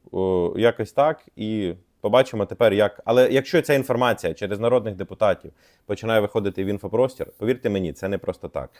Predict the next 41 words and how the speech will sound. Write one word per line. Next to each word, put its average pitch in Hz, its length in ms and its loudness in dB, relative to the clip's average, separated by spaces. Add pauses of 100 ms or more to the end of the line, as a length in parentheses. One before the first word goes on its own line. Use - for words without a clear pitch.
(240)
Значить, 104 420 -6
щось 143 360 0
де 98 160 0
хочуть 101 340 -2
з 87 40 -8
ними 95 200 -2
зробити. 78 400 -6 (240)
Навіщо? 113 520 -2 (840)
І 110 100 -2
чи 120 120 -2
це 107 440 4
роблять 101 440 0
там 87 240 -4
суто 110 300 -2
во 101 100 0
благо 90 1080 0
народу 104 340 -2
України? 135 380 -6
Я 123 140 0
думаю, 120 280 -2
що - 160 -14
ні. 80 160 -10
Давайте 98 360 -2
не 90 80 -8
будемо 85 320 -8
теж 82 160 -8 (100)
такими. 160 380 -10 (340)
От, 85 200 -4
але 120 220 2
для 104 140 -2
чогось 117 300 -2
це 98 100 -4
потрібно. 69 560 -12
Можливо, 117 320 0
для 92 140 -2
чогось 104 400 -2
більш 101 260 -6
позитивного 78 600 -6
для 76 140 -4
українців. 73 580 -8 (460)
От, 87 360 2